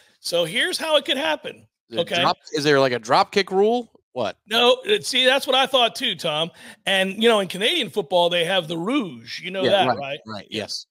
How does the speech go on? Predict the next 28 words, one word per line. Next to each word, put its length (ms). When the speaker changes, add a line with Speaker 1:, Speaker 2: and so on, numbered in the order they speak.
Speaker 1:
Yeah. 160
Okay. 280
If, 300
uh, 300
if 160
a 80
point 560
after, 760
so 160
this 260
goes 320
back 340
when 120
the 80
rule 260
changed 460
in 100
twenty 320
fifteen, 720
and 140
I 100
don't 120
know 120
how 160
I 80
never 220
noticed 320
this. 240